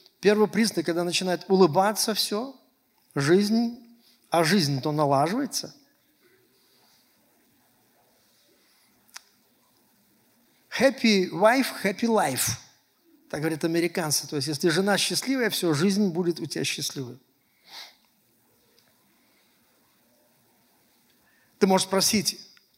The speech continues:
"А за что её благодарить?" Она мать твоих детей. Этого достаточно, чтобы она до-, достойна была хвалы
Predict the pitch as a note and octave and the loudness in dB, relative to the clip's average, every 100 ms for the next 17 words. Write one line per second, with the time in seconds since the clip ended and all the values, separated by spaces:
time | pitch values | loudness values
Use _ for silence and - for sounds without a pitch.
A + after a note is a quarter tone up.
0 | - D#3+ D#3+ F#3 - - F#3+ G#3+ - - | 0 2 4 2 2 4 6 4 2 -6
1 | G#3 G#3+ F#3+ G3+ G3+ F#3+ G3 G3 - - | 2 4 4 4 4 4 4 0 -6 -14
2 | _ _ _ _ _ _ _ _ _ - | _ _ _ _ _ _ _ _ _ 2
3 | F3+ F#3+ G3+ G3+ G3+ G3+ G3+ G3 - G3 | 6 8 6 6 4 6 6 4 2 6
4 | F#3+ D#3+ F#3 - F#3 A#2+ A2+ - _ _ | 6 6 0 4 4 4 -2 -18 _ _
5 | _ _ _ _ _ _ _ _ _ _ | _ _ _ _ _ _ _ _ _ _
6 | _ _ _ _ A#3 B3+ - G3+ F#3 F3+ | _ _ _ _ 6 6 6 6 6 6
7 | E3+ - C4 B3+ F#3+ - E3 - F3 E3+ | 4 6 4 6 4 2 0 0 2 6
8 | F#3 F#3 - - _ _ _ _ F3 F#3 | 6 4 -8 -20 _ _ _ _ 2 4
9 | F3+ E3 D3 D#3+ - F#3 E3+ D#3 D3+ C#3+ | 4 2 0 0 2 2 2 2 0 0
10 | D3 D#3 F#3 G3+ | -2 2 2 0